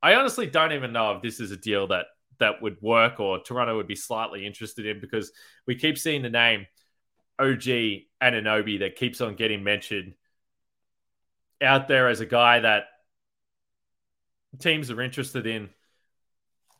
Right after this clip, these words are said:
and they should be. He's only twenty-five. He's on seventeen million this year, eighteen million next season. So you got him locked in for next season. And then he's got the nineteen mil player option in twenty twenty-four, twenty twenty-five. So you at least know that you've got him on a pretty good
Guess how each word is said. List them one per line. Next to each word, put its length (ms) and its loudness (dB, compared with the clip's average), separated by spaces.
and 120 0
they 80 4
should 260 -4
be. 280 -6
He's 200 -4
only 180 0
twenty-five. 680 -2
He's 140 -8
on 100 -2
seventeen 540 -2
million 340 -4
this 260 -6
year, 260 -12
eighteen 440 -4
million 320 -6
next 240 -4
season. 320 -8
So 120 -10
you 140 -4
got 140 0
him 120 -4
locked 340 -2
in 160 -4
for 120 -10
next 280 -4
season. 380 -4
And 120 0
then 100 4
he's 120 0
got 120 2
the 100 -4
nineteen 560 0
mil 160 -2
player 340 0
option 260 -6
in 100 -8
twenty 260 -8
twenty-four, 520 -8
twenty 240 -12
twenty-five. 540 -10
So 320 0
you 160 0
at 120 -2
least 300 0
know 220 6
that 140 -2
you've 140 -6
got 160 0
him 120 -2
on 120 0
a 40 -4
pretty 280 -6
good 280 -4